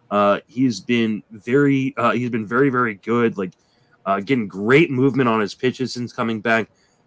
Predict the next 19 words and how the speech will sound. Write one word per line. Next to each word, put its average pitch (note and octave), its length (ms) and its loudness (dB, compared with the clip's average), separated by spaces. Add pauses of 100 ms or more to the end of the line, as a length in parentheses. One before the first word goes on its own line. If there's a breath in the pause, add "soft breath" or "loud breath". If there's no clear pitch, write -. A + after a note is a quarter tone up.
(840)
I - 120 6
think G#3+ 160 8
they're G3+ 100 8
gonna E3+ 220 6
ride C3+ 320 6
him A#2 260 -6
pretty C3 320 0
hard, G#2 640 0
uh, G2+ 240 -6
even A#2+ 340 -4
though A2 480 2
he's G#2 160 -12
coming A#2 280 -2
off G#2+ 240 -2
of F2+ 120 -16
an F#2+ 80 -12
injury G2+ 440 -6
and F2+ 100 -14
stuff. F#2 340 -4